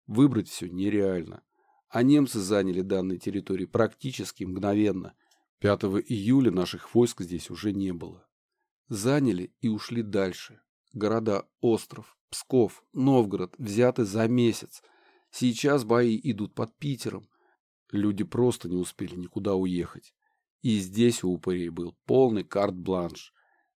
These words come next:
Так что находок у нас ещё впереди очень много. Так и сказал всем. Ладно, Серж, надо ребятам показать наш тайник. А то они думают, что они одни у нас кладоискатели. У нас всё то же самое,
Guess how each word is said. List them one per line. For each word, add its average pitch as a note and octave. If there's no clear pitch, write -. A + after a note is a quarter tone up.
Так A2+
что A2
находок A2+
у G2
нас F2+
ещё F2+
впереди G2
очень G2+
много. F2+
Так -
и -
сказал F2
всем. -
Ладно, A2
Серж, -
надо C#3+
ребятам C3+
показать G#2
наш G2
тайник. E2+
А C3+
то E3
они D3
думают, C3+
что -
они C3
одни D3
у A2+
нас G2
кладоискатели. F#2
У C3
нас D#3
всё G#2
то D3
же F#2+
самое, F#3